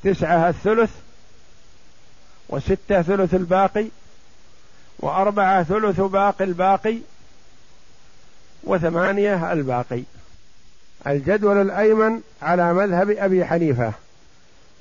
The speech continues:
زوج وأم وجد، المسألة من ستة، للزوج النصف ثلاثة، وللأم الثلث اثنان، وللجد الباقي واحد، وانتهت المسألة.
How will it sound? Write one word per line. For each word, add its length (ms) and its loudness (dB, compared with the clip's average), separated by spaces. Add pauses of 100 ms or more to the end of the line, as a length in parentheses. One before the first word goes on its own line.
زوج 480 4 (680)
وأم 560 2 (580)
وجد، 380 2 (380)
المسألة 440 2
من 160 4
ستة، 380 -2 (720)
للزوج 420 4
النصف 340 2
ثلاثة، 460 2 (760)
وللأم 520 0
الثلث 400 2
اثنان، 420 2 (720)
وللجد 600 2
الباقي 520 2
واحد، 380 -2 (160)
وانتهت 420 0
المسألة. 460 -6